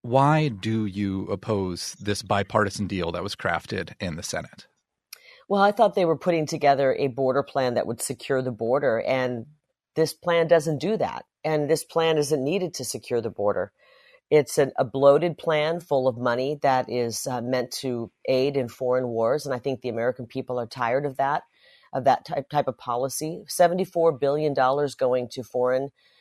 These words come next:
Speaker 2: countries to fund wars is not securing our border. And we could do a, a border security plan for a lot less than that. And frankly, we had a secure border under President Trump. And,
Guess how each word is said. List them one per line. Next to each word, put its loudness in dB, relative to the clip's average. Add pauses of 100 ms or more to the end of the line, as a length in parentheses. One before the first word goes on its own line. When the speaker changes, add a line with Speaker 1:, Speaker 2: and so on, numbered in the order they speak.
(160)
Speaker 2:
countries -4
to -4
fund -4
wars 0
is -6
not 2 (460)
securing -2
our 0
border. -6 (680)
And 2
we -2
could -2
do 4
a, 8
a 4 (180)
border 6
security -2
plan -2
for -2
a 0
lot 2
less 0
than -4
that. -6 (380)
And 2
frankly, 0
we -2
had 0
a -6
secure -6
border -2
under -2
President -2
Trump. -6
And, -4